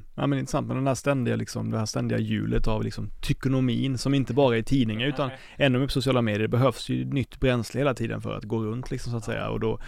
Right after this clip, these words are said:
Speaker 1: då blir ju s-, rätt små saker väldigt, väldigt stora. Och det är klart att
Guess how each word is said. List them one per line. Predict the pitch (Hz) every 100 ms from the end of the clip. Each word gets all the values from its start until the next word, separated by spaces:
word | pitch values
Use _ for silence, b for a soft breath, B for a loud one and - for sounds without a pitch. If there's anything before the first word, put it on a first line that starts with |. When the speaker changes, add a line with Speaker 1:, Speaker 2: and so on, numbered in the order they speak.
| B B B B
Speaker 1:
då | 123
blir | 131 131
ju | 127
s-, | - - - -
rätt | - 139 -
små | - 120
saker | 113 117 -
väldigt, | 107 113 104
väldigt | 110 107
stora. | - 113 95 117
Och | 117 120
det | 127 139
är |
klart | 165 165
att | 120 - -